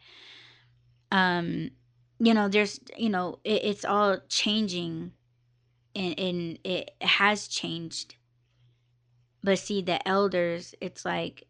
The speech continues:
they know a lot of stuff. Like, they know how things need to go.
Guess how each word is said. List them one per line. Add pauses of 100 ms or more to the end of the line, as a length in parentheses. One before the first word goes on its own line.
they
know
a
lot
of
stuff.
Like,
they
know (1300)
how
things
need
to
go.